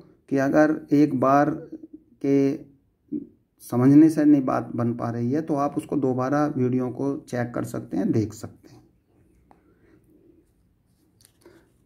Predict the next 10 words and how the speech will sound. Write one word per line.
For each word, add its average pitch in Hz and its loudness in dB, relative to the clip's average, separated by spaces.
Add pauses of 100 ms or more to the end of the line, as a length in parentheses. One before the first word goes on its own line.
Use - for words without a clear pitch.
(120)
अब 143 0
तीसरा 156 6
पॉइंट 147 6
आगे 131 -2
बढ़ते 120 -4
हैं 123 -2
हम, 175 -2
क्षारकों 120 -2
के 156 0
उपयोग। 104 -2